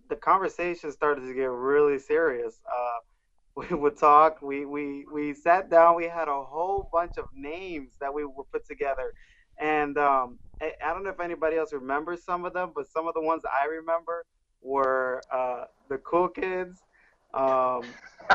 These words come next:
there was a, <laughs> uh, French Kids. It was like, we did a bunch of them. We had a whole bunch of names mapped out. I don't know if anybody remembers some of them, but we, we took a vote on some of them.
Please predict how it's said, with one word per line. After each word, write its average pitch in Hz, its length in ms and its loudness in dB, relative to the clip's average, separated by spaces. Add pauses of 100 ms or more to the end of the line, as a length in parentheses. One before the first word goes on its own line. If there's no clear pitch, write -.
there - 140 0
was 285 240 2
a, 285 60 -6 (1400)
<laughs> 269 400 -12
uh, 135 320 2 (180)
French - 140 -12 (320)
Kids. 180 460 -10
It 170 220 -4
was 185 200 -6
like, 160 360 -2 (720)
we 165 160 -12
did 220 220 2
a 202 100 -2 (260)
bunch 185 260 -2
of 143 80 -10
them. 131 160 -12
We 147 120 -6
had 156 160 -8
a 147 100 -14 (140)
whole 175 260 -20
bunch - 220 -16
of 320 80 -12
names 160 320 -6
mapped 143 360 -2
out. 143 220 6
I 147 40 10
don't 147 160 0
know 151 140 0
if 147 100 -6
anybody 147 320 -12 (280)
remembers 151 320 -10
some 151 140 -6
of 147 80 -6
them, 147 160 -4 (560)
but 143 140 0
we, 156 220 -4
we 147 180 -6
took 160 220 -2
a 143 60 -2
vote 160 380 4
on 156 180 -2
some 156 220 -6
of 156 80 -6
them. 160 340 -4